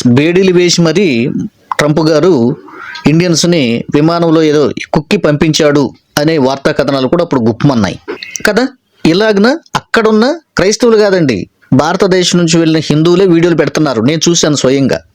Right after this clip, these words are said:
అయితే ట్రంప్ ఇచ్చిన వెసులుబాటును చక్కగా వాడుకోవాలి కదండి. ఒకటి, ఏమండి, మనకి కూడా నిజంగా గుండెల మీద చేసుకుని ఆలోచించి చెప్పండి. శబ్ద కాలుష్యం, దీపావళి అంటే చక్కగా దీపాలు వెలిగించుకుంటే, అసలు దీపావళి అంటే ఏంటండి?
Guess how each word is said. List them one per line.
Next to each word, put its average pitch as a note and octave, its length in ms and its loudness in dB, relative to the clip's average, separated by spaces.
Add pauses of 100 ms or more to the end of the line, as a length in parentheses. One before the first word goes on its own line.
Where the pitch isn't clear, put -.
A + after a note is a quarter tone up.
(240)
అయితే A3+ 560 0 (600)
ట్రంప్ A#3 240 0
ఇచ్చిన A#3+ 260 0
వెసులుబాటును G3 540 0
చక్కగా F3 380 -2
వాడుకోవాలి D#3+ 600 0
కదండి. C#3+ 460 0 (360)
ఒకటి, D3+ 580 0 (260)
ఏమండి, E3 340 2
మనకి D3 520 2
కూడా G3 400 0
నిజంగా G3+ 600 0
గుండెల E3 360 2
మీద G3 160 2 (120)
చేసుకుని E3 380 0
ఆలోచించి D#3+ 400 -2 (100)
చెప్పండి. D#3+ 340 -2 (440)
శబ్ద B2 400 0
కాలుష్యం, B2 600 -2 (200)
దీపావళి D3 760 0
అంటే F#3 300 -2 (520)
చక్కగా D#3 460 0 (100)
దీపాలు D#3+ 400 0
వెలిగించుకుంటే, D3 560 0
అసలు C#3+ 180 -2
దీపావళి E3+ 560 0
అంటే E3 200 0
ఏంటండి? D#3 540 0